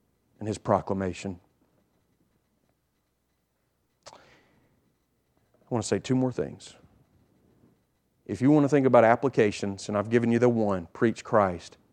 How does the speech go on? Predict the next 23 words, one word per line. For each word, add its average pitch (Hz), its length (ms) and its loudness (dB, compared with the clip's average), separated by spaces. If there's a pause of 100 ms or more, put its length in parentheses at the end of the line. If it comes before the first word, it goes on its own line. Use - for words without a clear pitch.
(260)
this 120 180 -2
is, 127 180 0 (300)
this 127 180 2
is 131 120 0
what 135 180 2
you 127 60 2
need 120 140 2
to 120 80 -2
do. 110 100 -2
You 101 180 -2
need 123 140 2
to 107 120 0
immerse 104 400 0
yourself 117 440 0
in 104 60 -4
the 107 60 -4
gospel. 95 520 -4 (1900)
You 120 60 -2
need 127 120 4
to 113 80 4
learn 117 400 4
the 117 80 2
gospel. 104 600 -2